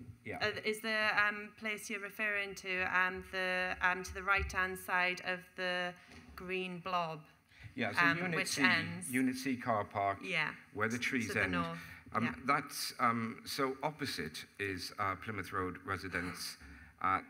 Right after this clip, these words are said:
Speaker 1: it, it's actually a ten to twenty meter gap, and if vehicles are coming in and out there, particularly delivery vehicles, could it be conditioned that there is tree planting to go into that twenty meter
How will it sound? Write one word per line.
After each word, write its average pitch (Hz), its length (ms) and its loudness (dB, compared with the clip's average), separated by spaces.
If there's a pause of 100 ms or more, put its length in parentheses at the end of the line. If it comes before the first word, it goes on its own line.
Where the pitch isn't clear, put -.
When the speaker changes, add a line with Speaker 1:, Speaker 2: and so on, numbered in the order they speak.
(160)
Speaker 1:
it, 107 260 -6
it's 123 140 -4
actually 123 380 -2
a 95 80 0 (260)
ten 107 180 -4
to 85 80 -10
twenty 95 240 -4
meter 90 240 -2
gap, 78 400 -2
and 90 140 -6
if 85 80 -6
vehicles 98 420 -4
are 95 80 -4
coming 95 300 -6
in 95 140 -2
and 90 100 0
out 90 180 0
there, 87 160 -2
particularly 90 400 -10
delivery 92 380 -4
vehicles, 82 520 -8 (680)
could 135 360 2 (100)
it 127 240 -6
be 123 140 0
conditioned 110 880 -2 (160)
that 92 180 -2 (120)
there 95 160 -4
is 85 120 -8
tree 113 300 -2
planting 92 480 -2
to 92 120 -8
go 95 140 -4
into 92 240 -4
that 90 180 0 (120)
twenty 92 320 -6
meter 87 400 -6